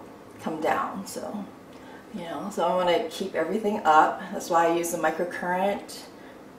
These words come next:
to work on my cheek muscles and kind of avoid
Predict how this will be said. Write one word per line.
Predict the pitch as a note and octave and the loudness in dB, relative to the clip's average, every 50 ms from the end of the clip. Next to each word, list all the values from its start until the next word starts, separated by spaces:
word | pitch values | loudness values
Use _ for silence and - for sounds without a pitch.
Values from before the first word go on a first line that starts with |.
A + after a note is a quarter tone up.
| - - - - - | -20 -20 -18 -12 -6
to | - F3 E3 D#3+ D#3+ D#3+ D#3 D#3 D#3 D#3 D#3 | -4 -2 0 0 -2 -2 -2 -4 -4 -2 -2
work | D3+ D#3+ D#3+ D#3+ E3 | -2 -2 -2 -2 -2
on | E3 D#3 D#3 D#3 | -2 0 0 -2
my | D#3 D3+ D3 D3 D3+ D#3 F3+ - - - - - - - - - - - | -2 -2 -2 -2 -2 -4 -6 -8 -12 -14 -16 -20 -20 -20 -20 -20 -18 -14
cheek | - - - F#3 - - - G3+ | -10 -8 -8 -8 -8 -8 -8 -6
muscles | G3 G3 - - A#3 A#3 A#3 B3 B3 B3 B3 A#3 A3+ - - | -6 -4 -2 0 2 4 4 4 4 4 2 0 -2 -4 -8
and | F3+ E3+ E3 D#3 D#3 D3+ D#3 E3 F#3+ A3 A3 - - - - - - - - - - - - - - - - - - - - - - - - - - - - - - - - - - - - - - - - - - - - - | -6 -4 -4 -4 -4 -4 -4 -4 -6 -6 -6 -8 -12 -16 -18 -18 -18 -18 -20 -20 -20 -20 -20 -20 -20 -20 -20 -20 -20 -20 -20 -20 -20 -20 -20 -20 -20 -20 -20 -20 -20 -20 -20 -20 -20 -20 -18 -18 -18 -16 -16 -16 -16 -18 -16 -10
kind | - G3+ F3+ E3 | -8 -4 -2 0
of | D#3+ D#3 D#3 D3+ - - - - - - - - - - - - - - - - - - - - - - - - - - - - - - - - - - - - - - - - - - | 0 -2 -2 -6 -10 -12 -14 -16 -16 -18 -20 -20 -20 -20 -20 -20 -20 -20 -20 -20 -20 -20 -20 -20 -20 -20 -20 -20 -20 -20 -20 -20 -20 -20 -20 -20 -20 -20 -20 -20 -20 -20 -20 -16 -8 -2
avoid | G3 G3+ G3 F#3 F3 F#3 F3+ F3 F3 F3 F3 F3+ F3+ F3+ F3+ | 0 2 2 2 2 2 4 4 6 6 6 6 4 4 0